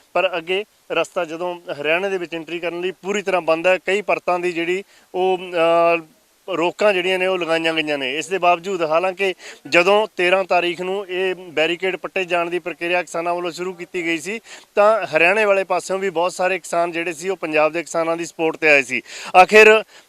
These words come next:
ਹਰ ਅੰਦੋਲਨ ਜਿਹੜਾ ਹੈ ਉਹ, ਅਮ,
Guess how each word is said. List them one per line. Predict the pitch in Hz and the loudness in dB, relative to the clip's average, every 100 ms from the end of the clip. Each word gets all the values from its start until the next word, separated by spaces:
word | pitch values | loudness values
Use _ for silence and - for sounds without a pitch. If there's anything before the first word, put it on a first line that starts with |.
| - | -6
ਹਰ | 170 180 220 180 | 6 6 6 2
ਅੰਦੋਲਨ | 165 165 196 202 | 0 0 0 0
ਜਿਹੜਾ | 175 185 190 | 0 2 2
ਹੈ | |
ਉਹ, | 208 180 196 196 202 _ _ 180 | 0 -2 -2 -2 -6 _ _ -14
ਅਮ, | 175 | -14